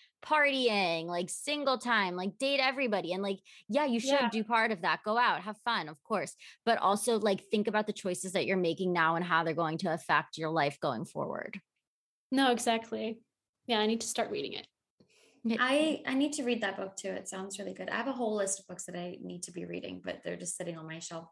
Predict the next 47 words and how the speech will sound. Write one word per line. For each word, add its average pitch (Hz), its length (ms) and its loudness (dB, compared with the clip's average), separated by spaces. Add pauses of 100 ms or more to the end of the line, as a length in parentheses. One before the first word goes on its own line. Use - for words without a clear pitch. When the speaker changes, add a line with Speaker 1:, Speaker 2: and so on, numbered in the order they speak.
(120)
Speaker 3:
staring 165 420 -10
at - 120 -6
Speaker 2:
You 277 100 4
can - 60 2
Speaker 3:
me. 226 60 -4
Speaker 2:
start 269 320 2
by 254 80 4
watching 240 340 2
the 226 100 2
ted 214 260 -2
Talk. 294 420 0 (220)
It's 226 260 2
only, 247 200 4
Speaker 3:
<laughs> 214 60 -4
Speaker 2:
like, - 140 -6 (100)
fifteen 277 300 2
minutes, 247 480 2
and 247 80 4
Speaker 3:
Yes. 233 220 4
Speaker 2:
then 233 100 4 (840)
that 233 220 4
will 240 100 4
motivate 226 380 4
you 220 180 -4
to 220 120 -6
read 214 140 0
the 220 80 -6
book. 214 280 -4 (720)
Speaker 3:
Yes. 214 400 -4
And, 311 340 4 (160)
um, 220 440 0 (280)
we 269 120 4
should 285 160 2
actually 269 320 2
put 226 160 -4
the 208 80 -2
link 190 240 -2
of 185 80 -8
the 190 80 0
ted, 190 360 -10
ted 190 240 -8
Talk 185 240 -8
so 185 120 -4
our 180 120 0
listeners 175 540 -6
can, 170 300 -6
Speaker 1:
Mm-hmm. 214 420 4